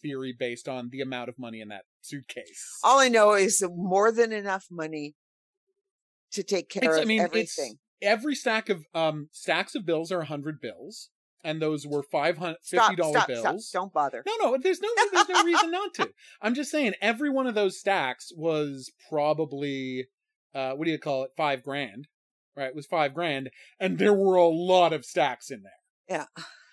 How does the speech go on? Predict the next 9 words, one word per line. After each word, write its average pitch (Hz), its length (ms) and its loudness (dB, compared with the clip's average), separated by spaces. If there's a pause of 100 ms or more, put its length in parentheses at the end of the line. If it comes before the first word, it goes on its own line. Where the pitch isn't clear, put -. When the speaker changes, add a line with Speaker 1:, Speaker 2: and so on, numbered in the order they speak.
(140)
Speaker 1:
Like, 156 120 -6
that 247 140 4
was 196 140 0
a 185 60 0
packed - 640 -6
suitcase. - 880 -10
Speaker 2:
Yeah, 185 160 -4 (340)
both 220 180 0
sides 156 480 0